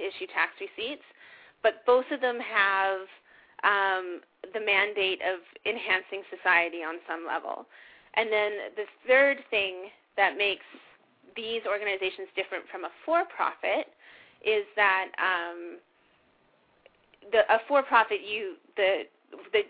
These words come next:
revenue that's generated can be put, put out to shareholders or to the board of directors, whereas the revenue that's generated within a nonprofit or charity has to be reinvested back into the charity to advance the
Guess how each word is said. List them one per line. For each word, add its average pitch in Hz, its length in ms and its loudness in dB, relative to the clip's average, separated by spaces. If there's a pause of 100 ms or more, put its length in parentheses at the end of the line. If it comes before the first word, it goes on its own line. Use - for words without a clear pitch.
revenue 220 360 4
that's 175 200 -6
generated 202 560 0 (160)
can 196 220 -10
be 185 260 -8 (160)
put, - 240 -4 (220)
put 214 100 -2
out 175 220 4
to 196 160 -10
shareholders 170 580 -2
or 180 80 -12
to - 120 -16
the 143 100 -12
board 160 160 -4
of 160 80 -4
directors, - 480 -2 (420)
whereas 208 240 4
the 202 80 -4
revenue 202 380 0
that's 160 220 -6
generated 180 420 -2
within 175 260 -10
a 170 60 -6
nonprofit 165 480 -8
or 160 180 -10
charity 185 440 -2
has 180 180 0
to 175 80 -10
be 175 160 -10
reinvested 175 580 -6
back 160 280 -4
into 185 160 -20
the 185 80 -8 (100)
charity 202 340 -4 (120)
to 175 260 -8 (400)
advance 185 480 2 (600)
the 202 60 0